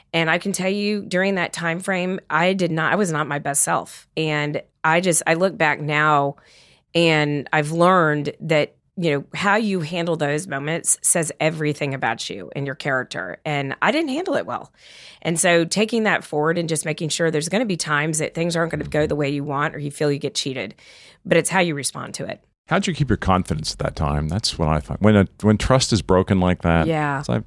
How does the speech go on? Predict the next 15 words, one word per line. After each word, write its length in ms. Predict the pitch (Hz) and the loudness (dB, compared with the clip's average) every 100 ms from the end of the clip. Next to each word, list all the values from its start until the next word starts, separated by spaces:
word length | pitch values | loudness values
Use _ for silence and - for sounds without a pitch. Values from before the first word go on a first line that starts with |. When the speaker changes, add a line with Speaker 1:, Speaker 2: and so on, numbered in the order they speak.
| - | -6
Speaker 2:
I've 140 | 85 | -4
had 320 | 87 95 85 67 | 0 0 0 0
that 260 | 78 - | -2 0
happen 340 | 85 76 78 78 | -2 0 0 0
as 120 | 67 | -2
well. 440 | 64 53 52 80 - _ _ - _ _ - | -2 -2 -2 -6 -16 _ _ -20 _ _ -14
How 120 | - 107 | -4 0
do 60 | |
you 60 | 107 | 0
keep 200 | - 85 | -2 -4
your 80 | 78 | -4
confidence? 640 | 69 71 - 67 - - | -2 -2 -4 -10 -10 -6
Speaker 1:
You 80 | 233 | 0
know, 320 | 233 233 226 | 2 0 0
um, 460 | 202 202 185 185 | 0 2 2 -2